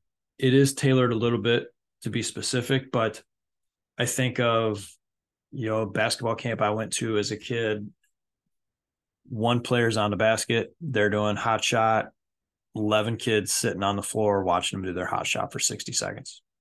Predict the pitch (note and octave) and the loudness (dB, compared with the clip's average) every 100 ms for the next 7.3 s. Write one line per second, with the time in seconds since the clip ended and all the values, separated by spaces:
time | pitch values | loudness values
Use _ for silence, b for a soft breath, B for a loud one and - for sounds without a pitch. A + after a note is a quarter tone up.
0 | - C3+ A2 G#2 G#2+ G#2+ G2+ G2+ G#2+ F#2 | -14 -4 -2 0 -2 0 -2 -2 -4 -2
1 | F#2 F#2 G2 F#2 - F#2 G2+ G2 G2 - | -4 -2 0 -2 -2 -4 -4 -4 -4 -4
2 | - - A2 - _ _ - A2+ A2+ A#2 | -4 -4 -6 -12 _ _ -4 -2 -2 -2
3 | - B2+ A#2+ A2 A#2+ C3+ G2+ A2+ - B2+ | 0 -2 -2 -4 0 0 0 -6 -6 -10
4 | - - F3+ A#2+ A#2 C#3+ - - - - | -8 -2 0 2 4 2 0 -2 0 -2
5 | - A2 B2 C3 - - E3 - C#3 C#3+ | -4 -2 -2 -2 -4 0 0 2 2 4
6 | C#3 D3 D3 - D3 D3 - E3+ D#3 C3+ | 4 0 0 0 0 0 0 2 4 4
7 | B2 A#2+ B2+ | 4 2 0